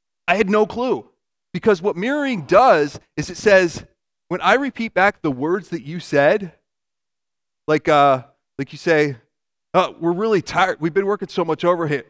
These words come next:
overtime. We're really tired." And I say, "We're really tired." What that communicates to you is, "I think you're brilliant. I think you're so smart.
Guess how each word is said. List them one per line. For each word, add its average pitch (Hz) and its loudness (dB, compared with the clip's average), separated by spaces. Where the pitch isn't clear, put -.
overtime. 170 -2
We're 131 -8
really 160 0
tired." 160 0
And 139 -4
I - -10
say, 131 -2
"We're 123 -14
really 135 -4
tired." 101 -10
What 170 -2
that 240 2
communicates 208 -2
to 170 -12
you 180 -4
is, 214 2
"I 160 -6
think - -8
you're 135 -8
brilliant. 143 -4
I 147 -6
think 175 -10
you're 160 -6
so 180 -2
smart. 151 -8